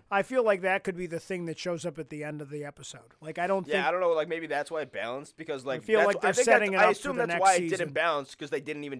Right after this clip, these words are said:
Speaker 2: deal with the third one.
Speaker 1: I feel like they're
Speaker 2: Because
Speaker 1: setting up the pers-, the third personality to probably be, like, the
Speaker 2: Yeah.
Speaker 1: last thing we see in the next episode to kick off, you know, the plot
Speaker 2: Mm-hmm.
Speaker 1: of the next
Speaker 2: But
Speaker 1: season.
Speaker 2: yeah, I do like it,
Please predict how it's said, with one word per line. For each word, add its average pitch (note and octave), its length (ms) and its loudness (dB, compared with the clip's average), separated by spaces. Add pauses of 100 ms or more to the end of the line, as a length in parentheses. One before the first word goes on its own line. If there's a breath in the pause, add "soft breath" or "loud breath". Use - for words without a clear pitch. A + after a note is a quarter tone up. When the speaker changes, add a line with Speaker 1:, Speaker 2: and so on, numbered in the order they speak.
(120)
Speaker 2:
deal D3 220 -4
with C3 260 -4
the B2+ 120 -6
third D3+ 360 -2
one. F2+ 440 -14
Speaker 1:
I F3+ 120 -2
feel B3 240 4
like A#3 180 4
they're G#3+ 100 4
Speaker 2:
Because - 120 0
Speaker 1:
setting G#3+ 280 6
up F#3 180 -2
the F3 80 -12
pers-, - 440 -10
the E3 120 -10
third F3+ 300 -8
personality D#3+ 640 -8
to D3 80 -12
probably E3 340 -8
be, D#3+ 120 -10
like, D3+ 300 -12
the D3+ 140 -12
Speaker 2:
Yeah. - 60 -8
Speaker 1:
last F3+ 300 -2
thing E3 160 -8
we D#3+ 80 -8
see E3 440 -8
in D3+ 120 -12
the D3 80 -12
next D3+ 340 -12
episode D3+ 580 -10 (640 soft breath)
to E3 80 -10
kick - 280 -10
off, D#3 340 -4 (180)
you E3+ 120 -10
know, C#3+ 160 -12
the C3 100 -20
plot D#3+ 400 -6
Speaker 2:
Mm-hmm. G2+ 100 -20
Speaker 1:
of C3 120 -20
the B2+ 100 -20
next D#3 340 -12
Speaker 2:
But B2 100 -10
Speaker 1:
season. B2 100 -2
Speaker 2:
yeah, D3+ 40 2
I F#3 40 0
do B3 160 -6
like G#3 300 0
it, - 80 -16